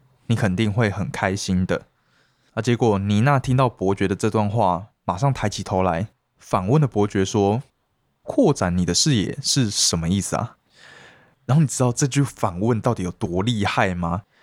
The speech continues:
因为伯爵他原本以为这句话是朗朗上口，每个人都明白，根本不需要多加解释啊。谁会想到还需要对“扩展视野”这句话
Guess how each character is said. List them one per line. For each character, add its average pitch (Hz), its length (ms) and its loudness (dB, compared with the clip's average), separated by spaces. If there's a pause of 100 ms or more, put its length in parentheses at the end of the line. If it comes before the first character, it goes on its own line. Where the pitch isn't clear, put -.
(380)
因 147 100 4
为 143 60 4
伯 104 260 2
爵 95 200 0
他 139 220 0
原 117 160 2
本 117 140 0
以 95 80 2
为 92 340 0
这 165 100 0
句 147 120 2
话 151 200 2
是 143 160 -2
朗 113 440 0
朗 107 240 2
上 120 360 0
口， 92 300 -2
每 101 280 0
个 101 120 0
人 101 140 0
都 131 100 2
明 117 320 2
白， 92 280 -2 (340)
根 226 180 2
本 104 240 -4
不 151 140 2
需 151 100 0
要 135 140 4
多 131 200 2
加 131 200 2
解 87 240 -4
释 117 240 0
啊。 95 220 2 (440)
谁 - 260 0
会 202 200 4
想 92 260 -2
到 123 180 2
还 104 160 -6
需 - 160 0
要 123 120 2
对 131 180 2
“扩 - 420 0
展 90 240 -4
视 120 300 0
野” 87 160 2
这 104 140 -4
句 107 100 -2
话 98 320 -2